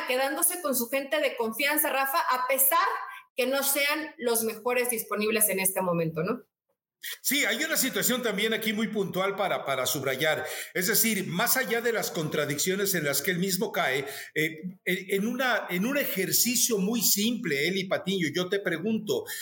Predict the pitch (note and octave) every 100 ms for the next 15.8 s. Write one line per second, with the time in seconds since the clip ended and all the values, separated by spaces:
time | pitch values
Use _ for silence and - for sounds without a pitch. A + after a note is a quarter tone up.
0 | - - G#3+ G#3 B3+ C4+ - B3+ B3+ -
1 | G3+ G3+ D#3+ G3+ A3 A3 G#3 E3 C#3+ D3
2 | G3 G#3 G3 - C3+ C3 C3 - C3+ C3+
3 | C3+ F#3+ F3+ C#3 B2 A#2+ - - - -
4 | G3+ G3+ B3 A#3+ - A3+ A3+ A#3+ G3 F#3
5 | G3 G#3 G#3 - E3+ D3+ - G#3+ G3 C#3+
6 | C3+ - - F3+ F3 A3+ A#3 - A3 A3+
7 | A3 F3+ D3 F#3 F#3+ E3 - F3 F#3+ F3+
8 | C#3 B2+ - - G3 F3+ F3 F3 - G#3+
9 | G#3 - F3+ - D3+ G3+ G3 F3+ D#3+ D#3+
10 | G3 C#3+ A#2+ - _ _ - C#3+ G3+ C#4+
11 | G3+ G3 C4 C4 - F3+ E3 B3 B3 F#3
12 | G3 F#3+ D#3 D3 E3 D#3+ F3 F#3 A3 G#3+
13 | A3+ A3 G#3 F3 D#3+ - G3+ G3+ E3+ D#3
14 | F#3+ F#3+ F#3 E3+ D#3+ D3+ C#3+ D3 F3 F3
15 | F3+ F3 D#3+ F3 F3 - F#3 F#3+